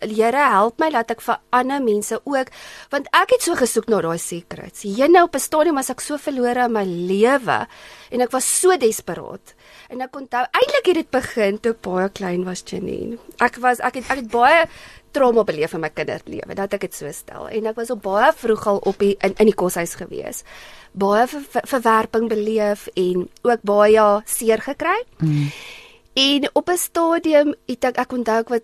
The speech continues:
Speaker 1: ek het die een aand, ek het aand vir aand omtrent aan myself aan die slaap gehuil. En ek het gelê in hierdie koshuisbed en ek het net gesmeek en ek het gesê, "Here, ek soek nie rykdom nie."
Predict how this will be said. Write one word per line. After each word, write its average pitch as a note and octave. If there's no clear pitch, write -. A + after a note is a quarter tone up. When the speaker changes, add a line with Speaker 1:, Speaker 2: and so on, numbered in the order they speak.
Speaker 1:
ek A3
het A#3+
die C4+
een C4+
aand, A3+
ek A#3
het A#3
aand D4+
vir -
aand A3
omtrent A3
aan G#3
myself G#3
aan G3
die F#3+
slaap F3
gehuil. -
En A3+
ek G#3+
het A3+
gelê G#3+
in B3+
hierdie C#4+
koshuisbed F#3+
en F#3+
ek F#3
het G3
net G#3+
gesmeek G3
en F#3+
ek F#3+
het G3
gesê, -
"Here, G#3
ek G#3+
soek -
nie C#4
rykdom F#3+
nie." C#4